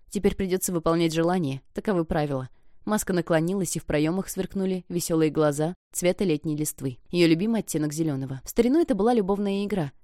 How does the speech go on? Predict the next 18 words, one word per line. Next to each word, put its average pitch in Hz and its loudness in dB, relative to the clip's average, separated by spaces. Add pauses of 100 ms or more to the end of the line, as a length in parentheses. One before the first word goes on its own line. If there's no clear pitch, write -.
Поймаешь 196 2
девушку, 185 -4
можешь 175 -4
требовать 180 -4
с - -6
нее 160 -2
поцелуй. 165 -4 (240)
Но 190 -2
сейчас 202 -2
ее 170 2
затеяли 170 0
просто - -4
ради 175 0
шутки, - -6
чтобы 160 -4
побегать 156 -2 (180)
и 196 -2
размяться. 165 -2